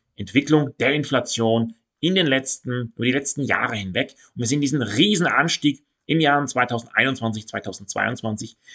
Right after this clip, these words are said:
Wir sehen aber auch, wie die Inflation zurückgekommen ist seit Mitte zweitausendzweiundzwanzig in den letzten achtzehn Monaten. Aber trotzdem muss gesagt werden, die Inflation liegt immer noch deutlich über dem zwei Prozent Ziel. Zwar ist die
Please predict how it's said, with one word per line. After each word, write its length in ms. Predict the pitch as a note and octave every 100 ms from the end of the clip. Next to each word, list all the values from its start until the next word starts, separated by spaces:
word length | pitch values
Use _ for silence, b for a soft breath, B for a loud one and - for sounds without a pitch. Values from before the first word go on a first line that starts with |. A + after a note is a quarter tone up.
| B
Wir 100 | A2+
sehen 160 | C3+ F3+
aber 200 | D#3+ C3
auch, 200 | D3+ -
wie 180 | G#2+ D3
die 120 | F3
Inflation 440 | F3 D3+ D3 C#3 C#3+
zurückgekommen 720 | F3 C#3+ C#3 - - A2+ F2+ -
ist 200 | - - _
seit 340 | - - B2+ C3+
Mitte 240 | D3 D3+
zweitausendzweiundzwanzig 1300 | C#3+ B2+ A#2+ A2+ - G#2+ A2+ G#2 G#2 - A2+ A#2+ B2 _ _
in 140 | C#3
den 100 | E3
letzten 300 | D3 - -
achtzehn 420 | F2 G#2 - A2+
Monaten. 540 | G2+ F#2+ G#2+ A2 C#3+ D#3 _ _ _ _ _ _ _ _
Aber 380 | C3 C#3 G#2 - _
trotzdem 440 | - - - - G#2+
muss 220 | C#3+ -
gesagt 380 | B2+ G2+ G#2 -
werden, 240 | A#2+ C3+
die 100 | C3+
Inflation 480 | B2 A#2 A2+ C3 C#3
liegt 260 | C3 -
immer 180 | D3 D#3
noch 200 | D#3+ D#3 _ -
deutlich 580 | E3+ G#3 G#3 A2+ - _
über 260 | G#3 G#3+ G3
dem 160 | D#3
zwei 220 | B2+ A#2+ G#2+
Prozent 500 | - G#2+ - D3+ D#3+
Ziel. 360 | - G#2+ E3+ _ b b b b -
Zwar 180 | B2+
ist 140 | D3+ D3+
die 240 | D#3 B2+